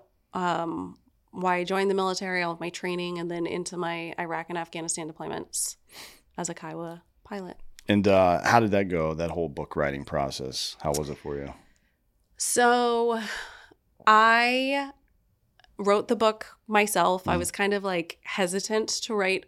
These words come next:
Speaker 1: a book. When you write a memoir, it's kind of like writing a diary and giving it to the world. And so
Speaker 2: Yeah,
Speaker 1: it's kind of
Speaker 2: yeah.
Speaker 1: intimidating. Uh, but at the same time,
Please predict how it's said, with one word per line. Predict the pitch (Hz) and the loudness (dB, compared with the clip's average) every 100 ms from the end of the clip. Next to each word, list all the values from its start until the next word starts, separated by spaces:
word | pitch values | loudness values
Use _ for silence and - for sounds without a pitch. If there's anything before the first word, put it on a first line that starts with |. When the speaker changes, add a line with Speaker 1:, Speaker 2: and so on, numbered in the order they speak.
| - | -6
Speaker 1:
a | 202 | -4
book. | 196 185 - - - | 0 0 -2 -12 -10
When | - 233 | -4 0
you | |
write | 247 285 | 4 4
a | 302 - _ | 2 -2 _
memoir, | - 208 214 226 226 220 | -2 0 4 4 4 4
it's | 190 | 0
kind | - 196 196 | -2 0 0
of | 190 | -2
like | 190 190 | -4 -2
writing | 185 185 | 0 0
a | 180 | 2
diary | 175 175 175 | 2 2 -2
and | 175 | -6
giving | 175 175 | -4 -6
it | 175 | -6
to | |
the | 185 | -6
world. | 170 175 180 | -4 -2 -2
And | 175 | -2
so | 160 160 | 0 0
Speaker 2:
Yeah, | 156 | -2
Speaker 1:
it's | - - | -4 -6
kind | - 180 | -2 0
of | 180 64 | 0 -2
Speaker 2:
yeah. | - | -2
Speaker 1:
intimidating. | 208 233 247 254 269 277 285 - - - - - - | -2 -4 -2 0 0 -2 -6 -12 -18 -16 -16 -18 -4
Uh, | - 202 190 180 175 175 - _ _ _ | 6 8 10 8 6 2 -4 _ _ _
but | 208 247 | 6 8
at | 247 240 | 8 8
the | 220 | 6
same | - 208 208 196 | 6 6 6 4
time, | 196 185 185 185 196 214 220 | 2 4 4 4 2 2 -2